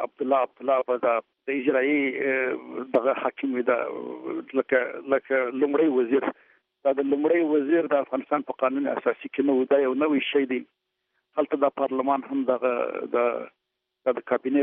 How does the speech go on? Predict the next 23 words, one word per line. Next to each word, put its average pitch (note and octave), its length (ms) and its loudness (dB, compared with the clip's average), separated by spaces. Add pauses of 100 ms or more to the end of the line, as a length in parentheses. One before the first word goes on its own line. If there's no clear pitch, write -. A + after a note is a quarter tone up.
غړي C#3 160 0
تر - 540 -16
اوسه - 240 0
پورې B2+ 160 0 (100)
څو D#3 60 2 (100)
کسه C3+ 240 0
رد - 180 -4
کړي C#3+ 220 2
دي. G2+ 100 0 (560)
نو D3 160 2
دغه D#3 260 0
مشکلات D3 520 0
شته. F3+ 180 2 (720)
آه، C3 260 0 (1200)
دا، E3+ 60 6 (100)
دا F3+ 100 0 (120)
کار D#3+ 180 0
امریکا D#3 360 0
نشي - 220 -6
سمولی، B2 480 2 (540)
نه C#3 100 4 (640)
د - 80 -8
خارج B2+ 260 0